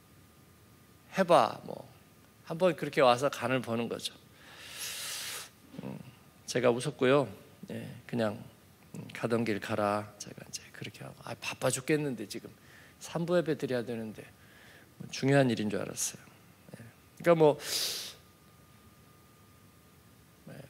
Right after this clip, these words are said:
뭐 신천지, 여화 증인, 뭐 그쪽에 어떤, 뭐 전위대 같아요. 예. 외국인이 와서 하면 좀 신선하게, 우리가 또 외국 사람에 대해서는 그 리스펙트가 있잖아요. 이렇게 막 내치지 못하는,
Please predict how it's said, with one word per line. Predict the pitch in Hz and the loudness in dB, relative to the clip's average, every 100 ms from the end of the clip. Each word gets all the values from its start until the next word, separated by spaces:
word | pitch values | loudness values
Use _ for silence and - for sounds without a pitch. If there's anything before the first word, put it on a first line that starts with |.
| - - - - - - - - - | -20 -20 -20 -20 -20 -20 -20 -20 -16
뭐 | 127 | -10
신천지, | - 180 180 175 147 147 143 147 139 | -4 0 2 2 2 0 -2 -4 0
여화 | 135 139 131 | 6 6 6
증인, | 135 131 123 120 - | 0 -2 -2 -6 -10
뭐 | - - - | -12 -14 -8
그쪽에 | 143 175 165 170 | 0 4 6 8
어떤, | 143 - 143 127 110 - | 6 6 0 0 -8 -14
뭐 | - 50 - - - | -16 -18 -18 -20 -2
전위대 | 139 139 123 113 101 | 2 2 4 2 2
같아요. | 104 - 92 98 - - - - - - - | -8 -8 -6 -6 -10 -16 -20 -20 -20 -20 -20
예. | - - - - - | -20 -20 -20 -18 -6
외국인이 | 135 156 151 143 | -2 0 2 4
와서 | 123 120 147 | 4 2 2
하면 | 143 127 113 | 0 0 -4
좀 | 120 | -6
신선하게, | - 185 196 175 139 | -4 0 4 4 4
우리가 | 113 110 113 - | 0 0 -2 -2
또 | 117 104 - - - - - - - - - | -6 -8 -10 -20 -20 -20 -20 -20 -20 -14 -6
외국 | 131 143 | -4 2
사람에 | 165 147 135 117 | 6 6 4 2
대해서는 | 120 107 127 110 101 - - | 0 0 -2 -6 -8 -14 -12
그 | 120 | -8
리스펙트가 | 131 135 - 151 - 127 | -2 -2 -2 -4 0 2
있잖아요. | 104 139 123 95 - - - | 2 2 0 -4 -8 -16 -18
이렇게 | - - - | -16 -14 -8
막 | 123 - 107 | -8 -8 -2
내치지 | 120 - 147 151 | 0 2 2 0
못하는, | 117 - 113 | -2 -4 -6